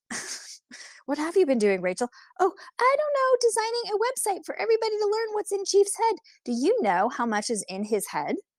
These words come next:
It's, we haven't even cracked the surface of it. And, I mean, it's, it is so,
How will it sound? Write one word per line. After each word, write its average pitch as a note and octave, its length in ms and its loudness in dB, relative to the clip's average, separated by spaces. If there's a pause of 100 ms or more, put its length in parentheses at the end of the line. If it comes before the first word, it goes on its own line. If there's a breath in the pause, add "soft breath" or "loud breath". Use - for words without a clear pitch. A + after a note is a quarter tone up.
(300 soft breath)
It's, D#4+ 260 -2
we E4 140 2
haven't F#4+ 320 -4
even B3+ 220 0
cracked - 540 -2
the G#3 80 -4
surface A3 600 -2
of E3+ 140 -4
it. - 160 -6 (440)
And, A#3+ 120 2
I B3 120 0
mean, B3 300 4 (340)
it's, - 460 -2 (220)
it C#4 80 -4
is E4+ 160 0
so, G3+ 720 0